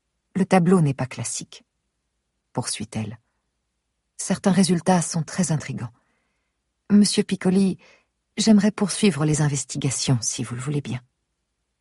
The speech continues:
Il existe un examen qui s'appelle une scintigraphie cérébrale et qui nous permettrait de voir le fonctionnement de votre cerveau en détail.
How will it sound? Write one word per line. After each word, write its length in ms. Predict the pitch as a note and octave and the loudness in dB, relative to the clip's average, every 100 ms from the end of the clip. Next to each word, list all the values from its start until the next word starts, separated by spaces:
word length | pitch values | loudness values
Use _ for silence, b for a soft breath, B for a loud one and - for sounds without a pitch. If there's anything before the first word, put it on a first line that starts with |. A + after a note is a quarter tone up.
| - | -4
Il 140 | F#3+ | 0
existe 360 | F#3+ D#3 F#3+ - | 0 0 0 2
un 100 | D#3 | 2
examen 400 | D3 D#3 D#3 D#3 | 2 2 2 0
qui 140 | - | -4
s'appelle 320 | - E3 F3 | -6 -2 0
une 100 | D#3+ | 2
scintigraphie 680 | D#3+ - F#3+ F3 D#3 E3+ - | 2 0 -2 -4 -2 -2 -2
cérébrale 640 | - D#3 C#3+ C3 B2+ B2 B2 B B B B | -2 -2 -2 -2 -2 -2 -6 B B B B
et 80 | F#3+ | -2
qui 140 | - | 2
nous 80 | F#3 | 2
permettrait 440 | E3+ D#3+ E3 - D#3 | 2 2 2 0 -2
de 80 | |
voir 240 | C#3 D#3 C#3 | 0 0 0
le 80 | D3 | -2
fonctionnement 580 | - D3+ - D3+ C#3+ | -2 -2 0 0 2
de 100 | C#3 | 0
votre 240 | C3+ - C#3 | -4 -6 -6
cerveau 360 | - C3+ C3+ | -4 -4 -4
en 100 | C3 | -4
détail. 460 | B2 A#2+ A#2+ B2 | -4 -6 -8 -8